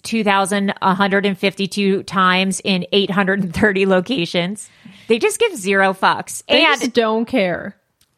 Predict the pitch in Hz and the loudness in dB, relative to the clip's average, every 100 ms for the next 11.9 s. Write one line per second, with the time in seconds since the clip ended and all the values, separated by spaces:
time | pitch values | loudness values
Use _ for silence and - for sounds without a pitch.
0 | _ 233 226 269 269 - 170 175 175 - | _ -4 -4 -2 -4 -4 -6 -6 -12 -14
1 | - 196 175 - - 190 - - 240 220 | -8 -6 -6 -10 -8 -8 -8 -2 0 0
2 | 247 233 254 240 294 220 180 175 - _ | 0 -2 -2 2 2 4 2 0 -4 _
3 | _ _ - 220 214 196 190 190 190 190 | _ _ -10 -4 -2 0 0 -2 -2 -2
4 | 196 185 185 180 165 190 180 175 170 175 | -2 -4 0 -2 0 0 2 2 0 -6
5 | _ _ _ - 180 165 202 165 196 180 | _ _ _ -10 -2 2 2 2 0 -2
6 | - 170 170 165 165 160 175 _ - 185 | -4 -8 -6 -10 -10 -12 -14 _ -8 -4
7 | 156 - 170 170 123 175 - 240 220 - | -4 -4 -8 -8 -8 -10 -6 -2 -2 -2
8 | - 240 240 269 277 311 311 - 214 185 | -6 -4 0 0 0 -6 -12 -8 -4 -2
9 | 160 147 190 - _ _ - 220 214 180 | -2 -6 -12 -16 _ _ -4 0 0 0
10 | 220 202 196 202 208 220 240 202 185 - | -2 -2 0 0 0 -2 -2 0 -2 -2
11 | 220 220 240 208 196 196 190 175 170 | -8 -8 -2 0 0 0 0 2 0